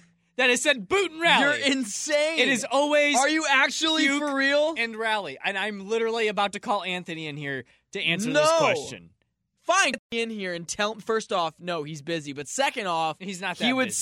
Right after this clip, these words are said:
Speaker 1: say, he would say boot and rally. Because
Speaker 2: Hmm.
Speaker 1: everybody says boot and rally.
Speaker 2: It's not boot and rally, though.
Speaker 1: You're
Speaker 2: You
Speaker 1: insane.
Speaker 2: puke
Speaker 1: You're
Speaker 2: and
Speaker 1: actu-
Speaker 2: rally.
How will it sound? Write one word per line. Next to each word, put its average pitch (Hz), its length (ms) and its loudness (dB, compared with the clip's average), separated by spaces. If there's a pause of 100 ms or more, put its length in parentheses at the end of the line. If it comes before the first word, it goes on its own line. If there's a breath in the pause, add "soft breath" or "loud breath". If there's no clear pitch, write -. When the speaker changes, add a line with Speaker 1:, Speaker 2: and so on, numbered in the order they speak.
Speaker 1:
say, 214 300 2
he 196 180 -4
would 240 140 -2
say 269 240 -2
boot 208 320 -2
and 180 100 -10
rally. 147 460 -4 (720)
Because 247 260 4
Speaker 2:
Hmm. - 80 -6
Speaker 1:
everybody 320 540 6
says 277 340 4
boot 240 300 -2
and 196 100 -8
rally. 180 240 4
Speaker 2:
It's 175 180 0
not 202 220 4
boot 208 240 -2
and 180 80 -8
rally, 185 320 4
though. 123 120 -6
Speaker 1:
You're 240 160 4
Speaker 2:
You 262 100 2
Speaker 1:
insane. 269 720 2
Speaker 2:
puke - 100 -4
Speaker 1:
You're 254 160 4
Speaker 2:
and 254 260 4
Speaker 1:
actu- 190 180 -2
Speaker 2:
rally. 117 520 -6